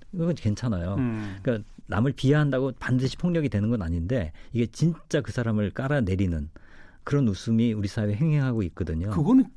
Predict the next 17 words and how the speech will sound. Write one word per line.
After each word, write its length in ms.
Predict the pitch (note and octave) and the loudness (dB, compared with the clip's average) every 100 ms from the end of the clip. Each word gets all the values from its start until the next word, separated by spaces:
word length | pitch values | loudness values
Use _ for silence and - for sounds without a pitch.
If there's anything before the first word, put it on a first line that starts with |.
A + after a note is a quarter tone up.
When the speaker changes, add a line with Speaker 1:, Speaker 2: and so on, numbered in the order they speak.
| - - | -20 -8
Speaker 2:
진정한 400 | E3+ D#3+ A#3 C#4 | -4 2 4 6
의미의 240 | G3+ A#3 | 6 4
유머가 380 | C#3 D#3 F3+ - | 4 2 2 0
아니죠. 300 | A2+ C#3 G3 | 0 0 4
Speaker 1:
아니죠. 420 | A#2 G#2+ - D#2+ D#2+ | 4 4 0 -6 -8
Speaker 2:
공격이죠, 540 | - F3+ A#3+ D#4 C4+ G#3 | 6 10 10 10 8 6
Speaker 1:
예, 20 | |
Speaker 2:
그건. 80 | C3 | 4
Speaker 1:
그렇습니다. 580 | C3 A2+ A2 F2 E2 D#2+ | 4 2 0 -4 -6 -4
Speaker 2:
네. 100 | C#3+ | 0
Speaker 1:
그만큼 520 | C3 B2+ G#2+ D#3 F3 F#3 - - - - - | 4 2 2 -2 -2 -6 -14 -20 -20 -20 -14
자기 600 | - G#2 B2 B2 B2 A#2+ | -4 -2 2 2 4 2
결핍이 420 | - G2+ - A#2 A#2 | 0 -4 -2 -2 -2
심한 420 | - F#3 E3 C3+ | 0 0 0 0
사람들이라고 640 | A#2+ A2 F2+ E2+ F2 E2+ E2+ | -2 -2 -2 -4 -4 -4 -2
생각해요. 420 | C3 G#2+ F2 D#2+ | -2 -2 -2 -2
남의 520 | F#2+ G2+ A2 A#2+ C#3 | 0 2 4 2 0